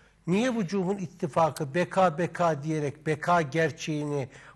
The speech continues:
varlığını sulandırıyor?" gibi bir izlenim var. Şimdi Zatanezi dinleyince dedim ki Ya hani ne oluyoruz ya? Hocam da iki bin yirmi üçte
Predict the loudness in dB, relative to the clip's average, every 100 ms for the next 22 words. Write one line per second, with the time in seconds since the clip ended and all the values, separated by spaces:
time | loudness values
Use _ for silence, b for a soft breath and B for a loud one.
0 | _ 4 4 4 0 -2 -4 -6 -2 0
1 | 2 0 -2 -2 -4 -6 -6 -6 -4 0
2 | 0 2 0 -4 -10 B B B -8 -2
3 | -2 0 4 4 4 2 2 0 -4 -4
4 | -2 0 2 0 -2 -2 -2 -8 -20 _
5 | _ _ _ _ _ _ _ _ _ _
6 | _ _ _ _ -6 -4 -4 0 4 6
7 | 4 0 2 2 2 2 -2 0 0 -2
8 | -4 -4 2 2 2 -4 -6 -4 -2 -2
9 | -2 -2 -4 -2 -2 -2